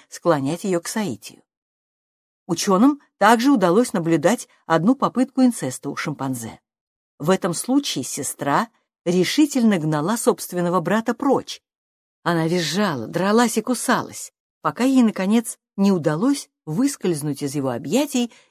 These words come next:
и удрать самой. Нам, людям, свойственно тоже природное отвращение к идее секса с родными и близкими. Отвращение, эволюционная цель которого, несомненно,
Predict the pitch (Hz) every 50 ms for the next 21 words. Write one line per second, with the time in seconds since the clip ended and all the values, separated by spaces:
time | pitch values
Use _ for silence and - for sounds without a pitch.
0 | _ - 226 208 190 151 160 151 165 170 165 - - 170 143 120 101 95 95 _
1 | _ _ _ _ _ _ _ _ _ _ _ _ _ _ _ _ _ _ _ _
2 | _ _ _ _ _ _ _ _ _ 196 233 302 339 320 254 190 165 180 170 147
3 | 131 120 - - - _ _ _ _ _ _ _ _ - - - 175 240 294 294
4 | - - 254 254 247 254 240 _ - 226 233 220 170 185 160 - 165 170 160 175
5 | 175 160 147 156 143 139 - 147 143 139 - - - 262 247 226 208 - - 180
6 | 151 139 175 170 156 139 - - - 240 240 - - 208 - - 147 139 139 143
7 | 165 170 175 190 208 208 269 294 - - - - 127 - - _ _ _ _ _
8 | _ _ _ _ _ _ _ _ 165 160 - 143 147 147 131 - - - - 135
9 | 120 127 143 165 185 208 220 _ 226 196 180 180 170 160 - - 240 220 185 170
10 | 165 147 - - 170 147 - 151 143 - 262 277 247 240 214 202 - - 170 156
11 | 165 202 254 247 233 233 233 220